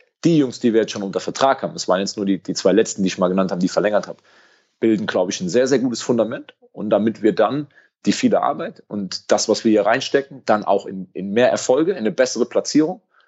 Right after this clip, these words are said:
ummünzen können, ähm, um uns in, in andere Tabellenregionen, ähm, zu bewegen, da müssen wir natürlich genau gucken, wo können wir den Kader verstärken. Und das wollen wir.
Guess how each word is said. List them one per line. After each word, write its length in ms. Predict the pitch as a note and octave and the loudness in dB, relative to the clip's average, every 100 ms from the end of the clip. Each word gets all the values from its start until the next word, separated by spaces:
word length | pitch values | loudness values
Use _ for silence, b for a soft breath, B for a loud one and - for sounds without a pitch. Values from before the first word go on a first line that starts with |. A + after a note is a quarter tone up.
| _ | _
ummünzen 500 | G#2 D3 D3+ D3 D#3+ | -2 0 0 0 -2
können, 340 | D#3+ G3 C#4 - | 0 -2 -4 -6
ähm, 260 | G2+ G#2+ A2 | -2 -2 -2
um 160 | G#2+ | -2
uns 200 | G#2 G#2+ | 0 0
in, 180 | - G2+ | 2 0
in 140 | F#2 F#2 | 0 0
andere 300 | A2+ C3 C3 | 2 2 2
Tabellenregionen, 960 | B2+ G#2 B2+ B2 A2+ - A#2 A#2+ A2+ F#2+ | 0 2 0 0 -2 0 0 0 -6 -2
ähm, 380 | G2+ G#2 G2+ E2 | -2 -2 -6 -10
zu 160 | - B2 | -2 0
bewegen, 480 | F#2+ F2 B2+ A#2 b b b b _ _ - | 2 2 2 0 b b b b _ _ 0
da 260 | D#2 G#2+ | 2 2
müssen 380 | C3 G#2 G#2 G2+ | 0 -4 -4 0
wir 80 | F#2+ | 0
natürlich 400 | F2+ - G2+ - | 2 2 2 2
genau 280 | F2+ F#2+ G2+ | 2 2 0
gucken, 360 | G#2+ A2+ G#2 | -2 -2 0
wo 140 | G#2 G#2 | 2 0
können 220 | A2+ G#2 | 0 2
wir 80 | G2 | 2
den 140 | F#2+ | 0
Kader 440 | F#2 F2+ G2 F#2+ - | 0 2 4 2 -2
verstärken. 600 | F#2+ - A2+ C3+ - - _ | -4 2 2 2 -4 -20 _
Und 100 | E3 | -6
das 160 | - - | -4 2
wollen 240 | - C#3 | 2 2
wir. 200 | C#3+ F#3+ | -4 -6